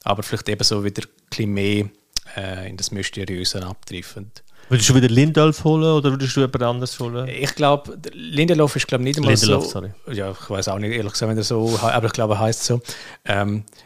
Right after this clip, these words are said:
Speaker 1: ich find ihn, er ist ein, er ist eine tragische Figur, dass, ich glaub, eben, er ist, ihm ist, glaub, auch viel Unrecht da, da worden, glaub,
Speaker 2: Okay.
Speaker 1: bei Game of Thrones. Also, ich glaub, er ist nicht unschuldig in dem die ganze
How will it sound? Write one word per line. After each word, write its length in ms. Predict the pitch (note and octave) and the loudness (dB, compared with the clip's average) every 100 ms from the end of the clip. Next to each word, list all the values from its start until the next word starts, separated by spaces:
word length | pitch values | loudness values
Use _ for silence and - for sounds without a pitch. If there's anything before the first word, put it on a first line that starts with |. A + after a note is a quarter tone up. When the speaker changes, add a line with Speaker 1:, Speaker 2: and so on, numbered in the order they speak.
| - | -4
Speaker 1:
ich 140 | A#2+ | -2
find 220 | - D3 | 2 2
ihn, 320 | - B2+ C#3+ D3+ - _ | 2 0 0 -2 -10 _
er 100 | - | 0
ist 80 | C3 | 2
ein, 140 | C#3+ A#2+ | 2 2
er 160 | B2+ | 2
ist 100 | A#2+ | 2
eine 80 | A#2 | 2
tragische 380 | - A2 C#3 - | 2 2 2 -2
Figur, 280 | B2 A#2+ A#2 | -2 0 0
dass, 160 | A2+ - | 0 0
ich 280 | - A#2+ | 0 0
glaub, 220 | - A2+ - | 2 2 2
eben, 180 | G#2+ | 2
er 120 | G#2+ G2+ | 2 0
ist, 240 | G2 - - _ | -2 -6 -10 _
ihm 140 | C3 A#2+ | 0 0
ist, 120 | - | 0
glaub, 140 | A#2+ A2 | -2 0
auch 100 | G#2 | 0
viel 220 | - A2 | 0 -2
Unrecht 500 | A2 A2 G#2+ G#2 - | 0 0 0 0 -2
da, 340 | - G#2 - - | 2 2 2 0
da 260 | G#2+ G2 F#2+ | 0 2 0
worden, 240 | G2 F#2+ - A#2+ | -4 -4 0 2
glaub, 60 | |
Speaker 2:
Okay. 200 | G2+ B2+ B2+ - | 4 2 0 -4
Speaker 1:
bei 100 | G2 | -2
Game 220 | G2+ G2 | -2 -2
of 120 | G2+ | -4
Thrones. 380 | - G2 F#2 - | -4 -4 -2 -2
Also, 260 | A2 G#2 - - | -2 -2 -6 -12
ich 140 | - | -6
glaub, 220 | - A#2 B2 | 0 2 4
er 80 | |
ist 120 | A#2+ - | 2 2
nicht 200 | C#3+ - - _ _ | 0 -2 -10 _ _
unschuldig 760 | C#3 E3 D3+ D3 D#3 D#3+ - - _ | 2 2 4 4 4 -2 -6 -16 _
in 100 | C3 | -6
dem 180 | B2+ B2 | -2 -2
die 160 | B2+ C3+ | -4 -4
ganze 640 | B2+ B2 B2+ C3+ B2 A#2+ | -2 0 -2 0 0 0